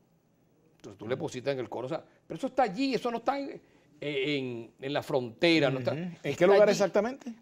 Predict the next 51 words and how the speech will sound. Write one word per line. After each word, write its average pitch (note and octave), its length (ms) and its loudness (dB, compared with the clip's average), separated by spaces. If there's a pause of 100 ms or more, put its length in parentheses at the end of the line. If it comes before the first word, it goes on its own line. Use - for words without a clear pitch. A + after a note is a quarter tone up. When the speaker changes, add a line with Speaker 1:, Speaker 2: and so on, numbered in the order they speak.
Speaker 1:
a D#3 80 2
la D3+ 80 4
entrada G#3 300 4
de A#3+ 40 4
la G#3 120 4
Carlota, D3 680 4
Speaker 2:
Ajá. D#3 300 2
Speaker 1:
a B2 80 -2
la C3 60 0
entrada E3+ 240 4
de A3 80 6
la - 20 -6
Carlota A#3 380 2
cuando F#3+ 160 0
usted D#3 160 2
va E3+ 120 4
para F3+ 160 4
la D3+ 120 2
casona, B2+ 480 0
Speaker 2:
Claro. G2+ 440 -4
Speaker 1:
que - 100 -12
usted C3+ 120 -4
sale F3 220 4
allí F3+ 260 2
como C#3 160 -6
que A2 80 -8
si - 100 -12
fuera C3 200 2
Speaker 2:
Sí. D#3 40 0
Speaker 1:
para D3+ 120 4
Rescarbén, C#3 560 2 (120)
Speaker 2:
Ujú. A#2 280 -6
Speaker 1:
ahí C4+ 180 4
están. D4+ 600 2 (360)
Speaker 2:
Ujú. A#2 380 -10
Speaker 1:
Y, F3+ 340 -2
y, C#3 560 -4 (100)
y, D#3+ 120 -6
¿cómo A3 200 -2
se G3+ 120 0
llama? G3+ 360 0 (440)
Y G#3 220 -4
paran B3 360 4
a F#3+ 140 2
todo B3+ 240 2
el A#3+ 60 -2
mundo C4 280 -4
y A3 60 0
el D3+ 160 -2
que D#3 120 0
no G#3+ 340 2